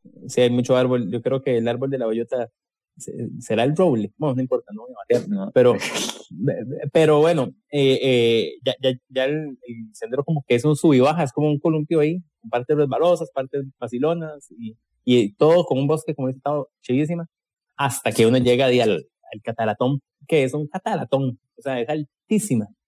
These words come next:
Speaker 2: Y es,
Speaker 1: Mm.
Speaker 2: y es, es, es como, como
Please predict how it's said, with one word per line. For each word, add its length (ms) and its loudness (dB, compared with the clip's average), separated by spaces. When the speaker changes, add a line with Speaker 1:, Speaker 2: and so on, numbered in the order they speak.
Speaker 2:
Y 180 2
es, 280 4
Speaker 1:
Mm. 180 -2
Speaker 2:
y 240 2
es, 600 2
es, 280 -4
es 140 -8
como, 460 2
como 540 2